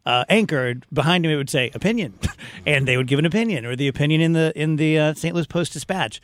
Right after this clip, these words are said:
Now I, I feel like it is flipped, and maybe you get ten percent just, "Hey, this happened." There's a hundred forty-four new,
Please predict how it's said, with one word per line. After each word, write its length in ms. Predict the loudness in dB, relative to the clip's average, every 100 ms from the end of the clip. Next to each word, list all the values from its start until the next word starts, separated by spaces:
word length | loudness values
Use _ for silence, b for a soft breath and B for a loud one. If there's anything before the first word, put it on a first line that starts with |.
| B B B
Now 260 | -4 0 0
I, 100 | -2 -2
I 120 | -4
feel 220 | -2 0 2
like 320 | 2 0 -4
it 200 | -4 -4 -2
is 420 | -2 0 -2 -6 _ _
flipped, 520 | -4 2 2 2 -12 -20 b b b
and 240 | -2 -2 0
maybe 240 | 0 2
you 100 | 0
get 200 | -2 -4
ten 220 | -2 -2
percent 460 | 0 -2 0 -2 0
just, 400 | -2 -2 -6 -16 _
"Hey, 200 | 0 2
this 180 | 2 0
happened." 400 | -2 -2 -10 -12 b b b
There's 420 | -2 0 0 -4 -12 _ _ _ _ -12
a 40 |
hundred 280 | -2 2 2
forty-four 440 | 2 0 0 0 2
new, 340 | 2 2